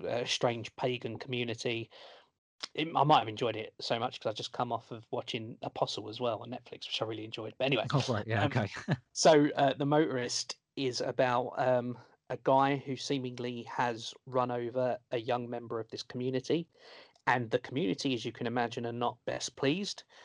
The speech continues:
Speaker 1: And as is such in these <laughs> kind of remote communities, uh, they're not interested in calling the police, <laughs> otherwise it wouldn't have been
Speaker 2: Yeah.
Speaker 1: much of a short horror film, and they want retribution. And I think the dialogue,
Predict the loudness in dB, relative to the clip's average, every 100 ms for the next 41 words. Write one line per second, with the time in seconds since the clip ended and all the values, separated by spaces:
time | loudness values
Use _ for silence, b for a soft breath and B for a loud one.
0 | B B B 0 2 2 -2 -8 -12 2
1 | 2 2 -2 0 0 0 -4 -4 -4 -2
2 | -2 -2 -6 -6 -4 -2 -4 _ _ _
3 | -6 0 0 0 -2 -4 -6 B B B
4 | B 0 2 4 4 2 0 -2 -4 -4
5 | -8 -2 -2 -2 -4 -4 2 2 2 -2
6 | -4 -4 4 6 6 4 4 4 4 0
7 | 2 2 0 -4 -6 -2 2 6 4 2
8 | -6 -8 -14 B B B -2 2 2 2
9 | -2 -2 -6 -6 -4 -2 -2 -8 -12 -20
10 | -6 0 2 2 -4 -8 b b b b
11 | b b _ _ _ 0 6 6 6 0
12 | -2 -6 -18 _ _ _ _ _ _ _
13 | _ _ _ -4 -4 4 8 8 6 6
14 | 4 0